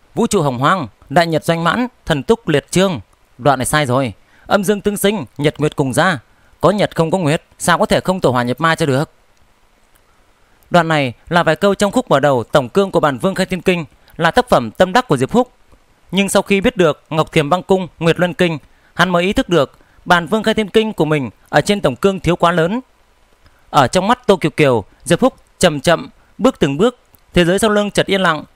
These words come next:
thế giới đóng kín, chỉ còn lại thanh trọc nhị khí, chia ra làm hai loại màu sắc đen và vàng. Hắn trầm ngâm nói: "Thiên huyền địa hoàng, vũ trụ hồng hoang, nhật nguyệt doanh chắc,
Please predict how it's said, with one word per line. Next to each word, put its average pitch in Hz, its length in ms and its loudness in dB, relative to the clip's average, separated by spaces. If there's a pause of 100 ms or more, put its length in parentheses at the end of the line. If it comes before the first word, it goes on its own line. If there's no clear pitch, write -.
(140)
thế 175 120 2
giới 175 120 -2
đóng 180 140 -2
kín, 180 300 -2 (360)
chỉ 175 120 0
còn 165 140 2
lại 156 240 0 (140)
thanh 202 140 -2
trọc 185 160 -2
nhị 147 140 -4
khí, 175 340 -2 (320)
chia 214 140 4
ra 202 140 2
làm 160 140 0
hai 185 140 2
loại 170 140 2
màu 135 140 -2
sắc - 240 -4
đen 196 160 4
và 151 100 2
vàng. 127 320 0 (960)
Hắn 190 280 0
trầm 151 180 0
ngâm 170 140 -2
nói: 165 280 0 (1040)
"Thiên 160 200 0
huyền 135 200 0
địa 123 120 -2
hoàng, 123 320 -2 (120)
vũ 190 160 0
trụ 208 160 0
hồng 143 180 -2
hoang, 160 280 0 (360)
nhật 175 200 -2
nguyệt 175 240 0
doanh 170 240 -2
chắc, 254 220 0